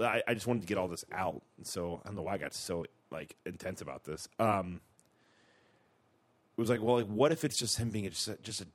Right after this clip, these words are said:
jerk? Like, is, I'm not saying that being a jerk is right or good,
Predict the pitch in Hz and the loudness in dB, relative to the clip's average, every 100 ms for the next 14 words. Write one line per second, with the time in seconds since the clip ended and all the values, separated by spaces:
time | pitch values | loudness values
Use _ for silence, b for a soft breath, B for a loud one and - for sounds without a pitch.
0 | - - - 117 87 - - _ _ _ | -8 -4 2 2 0 -8 -14 _ _ _
1 | _ _ _ _ _ _ _ _ _ _ | _ _ _ _ _ _ _ _ _ _
2 | 110 101 - - _ - 117 123 113 - | -2 0 -4 -16 _ 0 2 2 -2 -6
3 | 127 147 175 170 131 131 104 123 135 101 | 0 2 2 2 4 4 4 4 4 0
4 | - 90 123 - - 92 82 117 101 76 | -2 4 4 4 -4 -8 0 2 2 0